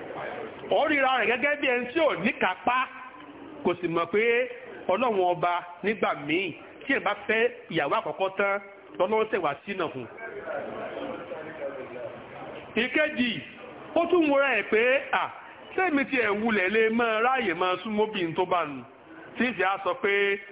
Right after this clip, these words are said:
agbára mi ju ti ẹ lọ. À, sẹ́mi tẹ́ kẹ́ tí n bá ti súnmọ́ lẹ́ẹ̀kan báyìí,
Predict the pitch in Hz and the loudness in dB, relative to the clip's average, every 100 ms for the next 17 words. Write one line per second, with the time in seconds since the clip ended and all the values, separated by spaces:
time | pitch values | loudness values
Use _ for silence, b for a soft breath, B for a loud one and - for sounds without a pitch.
0 | - 165 190 180 160 175 170 165 160 156 | -4 0 2 2 0 -4 -6 -6 0 0
1 | 160 160 156 - - - - - 143 147 | 2 0 -2 -6 -18 -18 -16 -14 -10 -2
2 | 156 113 - 147 - - 269 233 226 240 | -2 -2 -12 -18 -14 0 0 2 0 0
3 | 226 220 208 226 208 - 240 220 214 220 | 0 0 0 0 -4 -2 2 2 2 2
4 | 190 190 202 214 | 0 0 0 -2